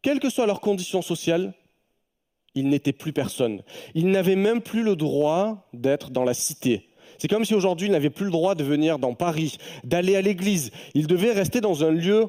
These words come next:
clos. Jésus aurait pu prendre un chemin classique, mais ça n'a pas été son cas. Nous savons simplement que Jésus est à la frontière entre la Samarie et la Galilée et que lui-même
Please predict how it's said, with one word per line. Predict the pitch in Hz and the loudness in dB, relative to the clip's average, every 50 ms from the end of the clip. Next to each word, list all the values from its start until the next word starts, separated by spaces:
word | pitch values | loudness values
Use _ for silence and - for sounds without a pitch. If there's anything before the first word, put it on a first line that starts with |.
| - _ _ _ | -2 _ _ _
clos. | - 156 156 165 165 151 113 - _ _ _ _ _ _ _ _ _ _ _ _ _ _ _ _ _ _ _ _ _ _ _ _ _ _ _ _ _ _ _ _ _ _ _ _ _ _ | -2 0 2 4 4 2 2 -2 _ _ _ _ _ _ _ _ _ _ _ _ _ _ _ _ _ _ _ _ _ _ _ _ _ _ _ _ _ _ _ _ _ _ _ _ _ _
Jésus | - 123 185 190 202 262 | -2 0 0 0 2 2
aurait | 285 262 220 196 | 2 4 2 2
pu | - - 196 | 2 0 -4
prendre | 165 - - 196 190 180 | -2 -2 -2 0 2 2
un | 160 | 0
chemin | 147 - 165 147 139 139 | 0 0 2 2 2 2
classique, | 143 - 139 127 - - 143 147 - - - - _ _ _ _ _ _ _ - | 2 0 0 -2 0 -2 -4 -4 -4 -8 -16 -20 _ _ _ _ _ _ _ -4
mais | 123 | -2
ça | 123 - 139 | -2 0 0
n'a | 127 127 123 | 0 0 0
pas | - 147 131 | 0 0 0
été | 127 123 127 | 2 0 0
son | 117 - 113 110 | -2 -2 -4 -2
cas. | - 113 90 - - _ _ _ _ _ _ _ _ _ _ _ _ _ _ _ _ _ _ _ _ _ _ _ _ _ _ _ _ _ _ _ - - - - - - _ _ _ _ _ _ - | -2 -2 -2 -2 -6 _ _ _ _ _ _ _ _ _ _ _ _ _ _ _ _ _ _ _ _ _ _ _ _ _ _ _ _ _ _ _ -20 -20 -20 -20 -20 -20 _ _ _ _ _ _ -6
Nous | 135 | -2
savons | - 185 170 170 170 | 0 0 2 0 0
simplement | - - 220 214 - 170 165 170 185 190 | 0 -2 -2 0 0 2 2 2 0 -2
que | - 165 | -2 -4
Jésus | 135 120 139 135 123 113 117 127 151 - | -2 0 0 0 0 -2 -4 -6 -4 -4
est | 117 110 | -2 0
à | 120 | 0
la | 110 107 | 0 0
frontière | - - 123 113 - 143 147 135 | -2 -4 -6 -4 -2 -2 0 0
entre | 117 101 - 104 | -2 -4 -4 -4
la | 98 90 | -4 -4
Samarie | - - - 156 151 143 135 123 135 139 135 | -2 -2 -2 0 0 0 0 0 0 -2 -2
et | - 110 | -2 -2
la | 104 104 | -2 0
Galilée | 98 110 127 117 113 107 104 110 110 127 139 - _ - | 0 0 0 0 -2 -2 0 0 0 -2 -2 -8 _ -12
et | - | -10
que | - - | -6 -6
lui-même | 107 107 117 127 143 147 131 123 117 117 120 127 123 | -6 -4 -2 0 0 2 2 2 2 0 -2 -4 -6